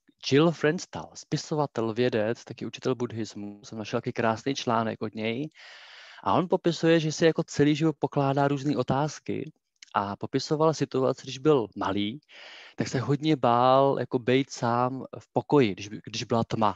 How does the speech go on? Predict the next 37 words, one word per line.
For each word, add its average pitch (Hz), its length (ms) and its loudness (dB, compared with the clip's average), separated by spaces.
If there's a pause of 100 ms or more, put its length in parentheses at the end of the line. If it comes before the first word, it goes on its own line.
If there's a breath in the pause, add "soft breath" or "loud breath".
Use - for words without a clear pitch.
(140)
když - 80 -20
tam 110 140 -10
byl 101 80 -8
jako 98 160 -14
sám 120 300 -4
a 98 200 -8 (540 loud breath)
jenom 104 160 -12
tam 113 140 -8
byla 110 120 -6
jako - 160 -10
ta, 113 320 -4
eh, 98 280 -10
ta 127 100 0
tma. 101 340 -4 (840 loud breath)
A 107 80 -6
napadlo 143 400 2
ho 170 140 2
si - 180 -6
pokládat 156 300 0
otázku, 160 880 0 (920)
a 98 300 -14
bojím 127 320 2
se 190 220 2
víc 165 360 -4
toho, 127 260 2
co - 180 -2
je 160 160 4
okolo 147 440 2
mě 143 360 -2
nebo 160 260 -2
uvnitř 110 500 -6
mě. 85 220 -14 (2250 loud breath)
A 101 320 2 (180)
to, 123 100 -6
co 170 100 4
říkal, 185 340 4
bylo, 151 340 6